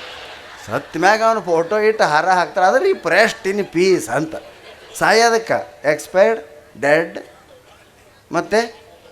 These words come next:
passed away, no more,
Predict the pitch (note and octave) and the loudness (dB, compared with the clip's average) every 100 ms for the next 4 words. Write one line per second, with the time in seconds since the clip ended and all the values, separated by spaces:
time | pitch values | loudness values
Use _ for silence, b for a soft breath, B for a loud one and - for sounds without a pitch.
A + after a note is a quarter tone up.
0 | - _ _ - _ _ - - - - | -20 _ _ -20 _ _ -20 -20 -20 -20
1 | _ _ _ _ - - - - - _ | _ _ _ _ -20 -20 -20 -20 -20 _
2 | _ - - D3 E3+ F3+ E3 D#3 E3 G3+ | _ -20 -2 2 2 2 -2 -2 -2 -4
3 | G#3+ - - - - - - - - - | -8 -20 -20 -20 -20 -20 -20 -20 -20 -20
4 | - - A#2+ D#3+ F3+ F3+ F#3 A3 | -20 -14 -4 0 0 2 4 4